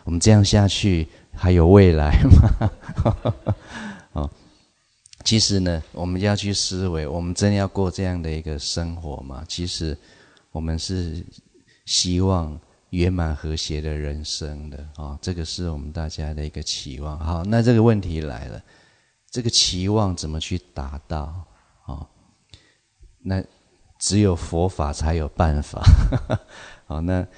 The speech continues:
这个就是佛法能实现清净的一个世界。那这样清净世界，其实就是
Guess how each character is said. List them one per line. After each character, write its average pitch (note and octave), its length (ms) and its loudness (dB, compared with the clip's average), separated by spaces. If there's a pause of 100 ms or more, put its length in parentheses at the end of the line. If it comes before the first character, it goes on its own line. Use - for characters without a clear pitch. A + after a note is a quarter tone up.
这 G2+ 120 2
个 F#2 60 4
就 F#2 140 4
是 G2+ 60 2
佛 F2 220 2
法 D#2 180 -2
能 C#2+ 240 -6
实 - 220 -8
现 D#2 400 -6
清 E2+ 280 -6
净 D#2+ 300 -6
的 D2 100 -6
一 D2+ 200 -6
个 D2 180 -8
世 - 260 -6
界。 E2+ 240 -6 (300)
那 A#2+ 140 2
这 B2 140 8
样 A2+ 200 8
清 A2 240 2
净 G#2 160 0
世 G2 220 -2
界， F2 360 -2 (140)
其 - 240 -10
实 E2 180 -8
就 F2 220 -6
是 D#2+ 380 -8